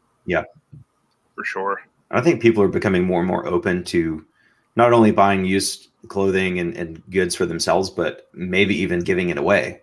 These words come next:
Speaker 1: Um, like
Speaker 2: Yeah.
Speaker 1: for the sars video, I, I recommended, you know, lower priced new inbox items, um, because those are gonna be the things that are sell. If you make, a, if,
Speaker 2: Yeah.
Speaker 1: if all your ten items you sell are, or you put in your video are under twenty dollars and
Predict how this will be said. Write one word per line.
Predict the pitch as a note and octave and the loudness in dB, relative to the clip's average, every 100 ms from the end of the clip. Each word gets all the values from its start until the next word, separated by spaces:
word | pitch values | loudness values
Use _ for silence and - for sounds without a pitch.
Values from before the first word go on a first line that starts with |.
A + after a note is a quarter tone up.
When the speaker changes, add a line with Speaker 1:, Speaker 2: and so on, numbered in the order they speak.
| - | -10
Speaker 1:
Um, | E2+ C#2 - | -8 -8 -6
like | F2 G2 | -4 -2
Speaker 2:
Yeah. | F#2+ - _ - | -4 -8 _ -2
Speaker 1:
for | |
the | G2 | 0
sars | G#2 A2+ A2+ | 4 2 4
video, | A2 A2 G#2+ | 6 8 8
I, | F#2+ F#2 E2+ | 4 0 -2
I | F#2 | -4
recommended, | F2 G#2+ G#2+ F#2 G#2 A2+ B2 A#2 - _ _ - | 0 0 0 0 2 4 4 4 -6 _ _ -8
you | F#2+ | -4
know, | F2 | -2
lower | F2+ F2+ G#2+ A#2 | 0 4 6 6
priced | A2+ G#2 G#2+ G#2 - F#2 | 4 4 4 2 -4 -6
new | F#2+ G2+ | -2 0
inbox | G2 F2+ G2 G#2+ - | 0 2 0 0 -2
items, | A2+ B2+ C#3 - - - _ - | -2 -4 -6 -10 -12 -16 _ -8
um, | F2+ E2+ - - _ _ _ - | -4 -4 -6 -16 _ _ _ -10
because | F#2 G2 F2 | -2 -2 2
those | G#2+ G#2 | 2 2
are | |
gonna | G2+ | 0
be | F#2+ | 2
the | F#2 | 0
things | F2+ F2 | 0 -4
that | C#2+ | -4
are | - | -4
sell. | F2+ E2 | -4 -2
If | D#2+ | 0
you | A2+ | 2
make, | A2+ A2+ - | 2 0 -10
a, | F2 G#2+ | -10 -10
if, | _ | _
Speaker 2:
Yeah. | - F#2+ - | -6 -6 -6
Speaker 1:
if | F#2 - | -8 2
all | A#2 | 4
your | C3 A#2+ | 6 4
ten | B2 G#2+ | 4 2
items | G2+ G#2 G#2+ | 4 2 0
you | G2+ | -2
sell | - G2+ G#2 G2+ | 0 2 2 0
are, | F#2 E2+ - | -4 -4 -6
or | F#2 | -8
you | F2+ G2 | -6 -6
put | A#2 G#2 | -2 0
in | |
your | F2+ | 0
video | F2+ G#2 G2+ G2+ - - _ _ - | 0 2 2 0 -6 -20 _ _ 0
are | E2+ D#2+ - _ _ - | 2 2 -4 _ _ -4
under | G#2+ G2+ | 2 2
twenty | F2+ G#2 F#2+ | 2 0 2
dollars | F#2 G#2+ A2+ - - F#2+ | 4 6 6 4 -6 -6
and | F#2 F2 F2+ | -4 -4 -8